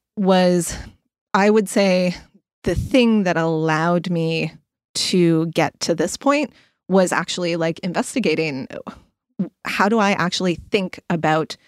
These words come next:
one being an artist. Like, am I living into that starving artist trope? Um, how do I think about money and the way in which money, um, is made?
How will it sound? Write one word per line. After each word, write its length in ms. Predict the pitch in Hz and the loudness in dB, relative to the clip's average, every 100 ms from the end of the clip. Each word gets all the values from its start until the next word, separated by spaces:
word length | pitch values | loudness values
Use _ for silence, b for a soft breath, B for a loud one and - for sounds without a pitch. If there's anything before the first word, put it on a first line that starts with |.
| _ - | _ -4
one 260 | 170 165 165 | 0 2 2
being 200 | 160 160 | 2 0
an 80 | 147 | -2
artist. 360 | 143 208 - | 0 0 0
Like, 140 | 151 160 | -4 -2
am 160 | 165 | 0
I 240 | 170 170 160 b b | 0 0 -4 b b
living 320 | 180 175 165 | -2 0 0
into 220 | 165 160 - | -2 -4 -2
that 180 | 165 | -4
starving 420 | - - 151 170 147 | -4 -4 -4 -4 -4
artist 380 | - 180 - | -4 -6 -6
trope? 300 | - - - - B B B B | -4 -4 -4 -14 B B B B
Um, 440 | 170 175 180 180 - - | -2 -2 -2 -6 -8 -8
how 280 | - 196 | 0 2
do 160 | 196 190 | 2 2
I 400 | 175 180 180 - - | 2 2 0 -2 -4
think 300 | 180 175 - | -2 -4 -4
about 460 | 190 165 170 190 - | -4 0 0 0 -4
money 340 | - 190 262 | -2 0 0
and 140 | 139 160 | -2 -2
the 80 | 160 | -2
way 180 | - | 0
in 120 | 190 180 | 0 -2
which 320 | 156 - - - | -4 -8 -12 -2
money, 580 | 175 165 170 185 180 202 - | 0 2 0 -2 -4 -8 -4
um, 420 | 180 165 175 165 - | -2 0 -4 -6 -4
is 200 | 170 - | -4 -2
made? 440 | 156 165 185 277 | -2 -2 -2 -4